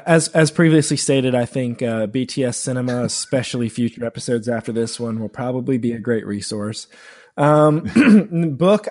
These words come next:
I would say, uh, In the Blink of an Eye. It's a super short, really great read by Walter Murch, who's a,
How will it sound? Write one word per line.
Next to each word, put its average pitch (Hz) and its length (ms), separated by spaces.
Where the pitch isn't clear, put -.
I 151 60
would 143 160
say, 135 420
uh, 117 200
In 131 140
the 123 60
Blink 123 260
of 131 60
an 110 100
Eye. 123 440
It's - 160
a 104 240
super - 460
short, 135 360
really 135 380
great 117 300
read 113 260
by 107 160
Walter 107 340
Murch, 104 460
who's 110 220
a, 104 340